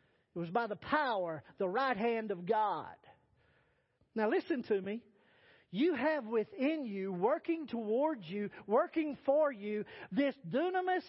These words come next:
this energeia, this kratos, this ischus. All of it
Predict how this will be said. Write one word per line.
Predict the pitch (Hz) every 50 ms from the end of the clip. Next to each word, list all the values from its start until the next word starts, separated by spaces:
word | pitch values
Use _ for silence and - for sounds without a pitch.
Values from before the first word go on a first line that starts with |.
| - -
this | 240 254 -
energeia, | - 269 240 240 240 214 180 220 285 311 311 311 302 311 311 285
this | 247 233 - - -
kratos, | 269 269 277 294 277 - 269 262 262 262 - - - - - - -
this | 220 240 - - - - - - - _ _ _ _ _ _ -
ischus. | 240 247 - - - - - - - 170 127 120 - - - - - - - - _ _ _ _ _ _ _ _ _ _ _ -
All | 240 294 320 302 302
of | 285 254 233 202
it | 214 202